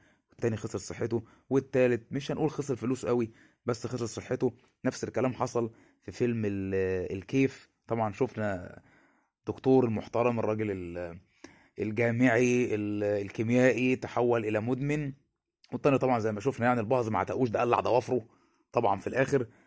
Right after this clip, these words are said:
برضه وصلنا لنفس النتيجة، ونفس الكلام طبعًا فيلم العار، الصفقة كلها راحت، وفلوسهم راحت، ومراكزهم راحت، في واحد منهم مات، وفي واحد منهم تقريبًا اتجنن، اللي هو كان الدكتور،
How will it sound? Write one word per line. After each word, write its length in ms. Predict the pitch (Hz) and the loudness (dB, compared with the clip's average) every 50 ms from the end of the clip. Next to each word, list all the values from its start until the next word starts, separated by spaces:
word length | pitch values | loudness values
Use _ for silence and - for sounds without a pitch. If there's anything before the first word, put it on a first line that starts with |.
| _ _ _ - | _ _ _ 2
برضه 240 | 117 127 110 107 | 2 4 4 2
وصلنا 420 | 113 104 - 131 131 131 127 117 107 - _ _ _ - | -2 -2 0 0 2 2 0 -2 -2 -8 _ _ _ -4
لنفس 220 | 117 120 - - | -4 -4 -4 -4
النتيجة، 500 | 110 107 98 - 127 131 120 131 127 - - _ _ _ _ - | -4 -4 -4 -2 -2 0 0 0 -2 -2 -6 _ _ _ _ -2
ونفس 300 | 104 123 127 - - 123 | 0 0 0 0 0 -2
الكلام 280 | 110 - 113 120 123 | 0 2 0 0 2
طبعًا 240 | - 123 120 117 110 | 2 0 0 0 0
فيلم 200 | 110 123 120 113 | -2 -2 -2 -2
العار، 360 | 107 - 107 120 123 117 - - | -2 0 0 0 0 0 -2 -8
الصفقة 420 | 95 92 - - 127 120 - - 104 | -14 -14 -6 -4 -4 -4 -4 -6 -6
كلها 300 | - - 104 113 113 107 | -6 -4 -2 -2 0 0
راحت، 320 | 110 117 113 - 113 113 - _ _ - _ _ - | 0 -2 -2 -4 -6 -10 -12 _ _ -20 _ _ -20
وفلوسهم 680 | - 90 90 92 95 - - 131 135 - - 123 110 107 | -14 -10 -10 -10 -8 -4 -4 -4 -4 -2 -4 -4 -2 0
راحت، 420 | 113 120 113 107 - 117 113 - | 0 0 0 0 -4 -6 -8 -8
ومراكزهم 640 | 104 98 92 90 90 - 131 135 113 123 120 113 107 110 | -8 -8 -8 -8 -2 0 0 0 0 0 -2 0 0 2
راحت، 320 | 127 127 113 - 123 - - - - - _ _ _ _ | 2 2 0 0 -4 -6 -8 -14 -20 -20 _ _ _ _
في 120 | - 123 | -2 0
واحد 240 | 127 135 123 - 117 | 2 2 2 0 -4
منهم 260 | 120 127 127 120 117 | -4 -4 -2 -2 0
مات، 320 | 120 127 123 117 117 - - - _ _ _ _ _ | 2 2 2 0 -2 -6 -16 -20 _ _ _ _ _
وفي 160 | - - 131 | -4 0 4
واحد 260 | 127 135 127 - 104 120 | 4 4 4 4 0 0
منهم 180 | 127 131 123 | 2 2 2
تقريبًا 300 | 104 110 110 127 123 120 | 2 0 0 0 0 0
اتجنن، 460 | 117 101 101 123 120 123 123 117 110 101 - - _ | -2 -2 0 0 0 2 0 -2 -2 -6 -10 -16 _
اللي 120 | - 101 101 | -6 -2 0
هو 240 | 104 107 107 104 98 | 0 2 0 0 0
كان 480 | - 107 101 98 101 98 98 98 101 | -2 -4 -4 -4 -4 -6 -6 -8 -8
الدكتور، 680 | 101 98 101 101 110 104 - - 127 127 127 113 107 | -8 -8 -6 -6 -6 -4 2 4 6 6 6 6 4